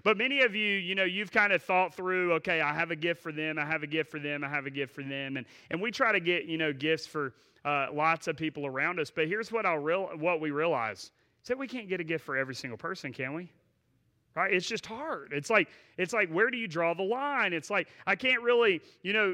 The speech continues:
uh, none of us have the money to really get a gift for every single person in this room and every single person that you know and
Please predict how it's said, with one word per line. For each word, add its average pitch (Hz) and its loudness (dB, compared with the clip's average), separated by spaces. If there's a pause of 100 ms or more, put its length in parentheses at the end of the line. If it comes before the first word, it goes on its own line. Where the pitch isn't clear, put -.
uh, 185 -4
none 208 0
of 240 -4
us 226 0
have 214 2
the 180 -2
money 208 2
to 180 2
really 185 2
get 190 2
a 180 2
gift 190 0
for 165 -8
every 208 2
single 196 -2
person 196 -2
in 190 -4
this 196 0
room 190 -4
and 160 -2
every 202 2
single 202 -6
person 190 -4
that 185 0
you 185 -8
know 180 0
and 147 -4